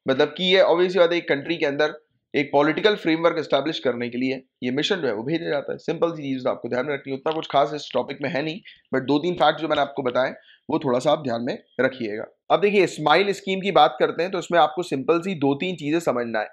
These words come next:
ये स्माइल स्कीम जो है वो पिछड़े वर्गों के लिए या बैकवर्ड क्लासेस या बेगर्स जो ग-, अ, भिखारी लोग जो होते हैं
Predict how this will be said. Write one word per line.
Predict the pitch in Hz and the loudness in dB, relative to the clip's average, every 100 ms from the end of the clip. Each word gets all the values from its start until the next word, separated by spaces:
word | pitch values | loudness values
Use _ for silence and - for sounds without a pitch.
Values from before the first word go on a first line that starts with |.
| - | -4
ये | 135 139 | 0 0
स्माइल | 135 135 170 | 2 2 2
स्कीम | 160 175 175 | -2 -2 -2
जो | 165 | 2
है | 151 | 2
वो | 175 | 2
पिछड़े | - 135 170 185 | -2 -2 0 2
वर्गों | 151 127 151 | 2 2 0
के | 151 151 | -2 0
लिए | 151 160 | 2 2
या | 131 | 2
बैकवर्ड | 127 117 147 147 | 2 0 0 0
क्लासेस | 135 135 151 | 2 -2 -2
या | 190 | -2
बेगर्स | 139 139 139 156 127 - _ _ _ _ 120 | 2 2 6 4 4 -10 _ _ _ _ -2
जो | 135 | 2
ग-, | 135 135 | 4 2
अ, | 127 | 0
भिखारी | 123 131 135 135 165 | 2 0 2 2 2
लोग | 165 156 | 2 2
जो | 160 | 4
होते | 147 143 | 4 4
हैं | 147 160 - | 0 -2 -6